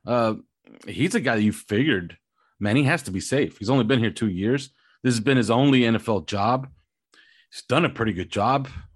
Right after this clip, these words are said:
Uh, players like him. Fired today. Uh, what did you make of that whole episode today? Uh, first of all, we didn't even know if he was fired or not. It was explicit, explicit in Omar Kelly's tweet.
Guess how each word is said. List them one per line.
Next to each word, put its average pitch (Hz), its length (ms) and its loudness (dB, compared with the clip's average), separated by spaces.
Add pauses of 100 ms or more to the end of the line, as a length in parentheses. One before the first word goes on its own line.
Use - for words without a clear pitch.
(260)
Uh, 104 340 -4 (240)
players 117 360 0
like 110 240 0
him. 160 320 -2 (400)
Fired 113 480 2
today. 95 400 -2 (640)
Uh, 113 240 0
what 110 140 0
did 170 100 0
you 220 60 2
make 165 180 2
of 135 80 2
that 101 160 0
whole 107 260 0
episode 95 540 -4
today? 87 420 -12
Uh, 92 140 -12 (240)
first 151 240 -4
of 175 40 2
all, 113 60 2
we 120 100 2
didn't 135 180 2
even 95 200 -2
know 113 180 0
if 92 80 -2
he 95 100 -2
was 87 140 -6
fired 98 440 -4
or 90 80 -6
not. 117 260 -4 (260)
It 117 80 2
was 110 120 2
explicit, 135 640 0
explicit 143 760 0
in 110 640 0 (100)
Omar 131 240 2
Kelly's 120 560 0
tweet. 127 440 2